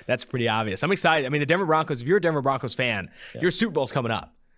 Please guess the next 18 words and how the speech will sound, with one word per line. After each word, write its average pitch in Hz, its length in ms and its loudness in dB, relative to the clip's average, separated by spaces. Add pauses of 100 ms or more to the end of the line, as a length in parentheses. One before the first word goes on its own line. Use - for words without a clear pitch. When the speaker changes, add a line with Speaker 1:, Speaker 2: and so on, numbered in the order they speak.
(280)
Speaker 1:
Not, 147 180 0
like, 143 160 0
your 127 120 -2
actual 127 260 0
Super 175 200 -2
Bowl, 170 120 2
but 139 80 -2
this 160 140 -2
offseason 156 200 2
Speaker 2:
This 143 100 -2
Speaker 1:
is 120 60 -2
gonna 90 220 2
be 120 80 0
a 110 60 -2
Speaker 2:
offseason's 85 60 -8
Speaker 1:
fucking - 160 -2
Speaker 2:
big. 67 80 -4
Speaker 1:
treat 120 400 -2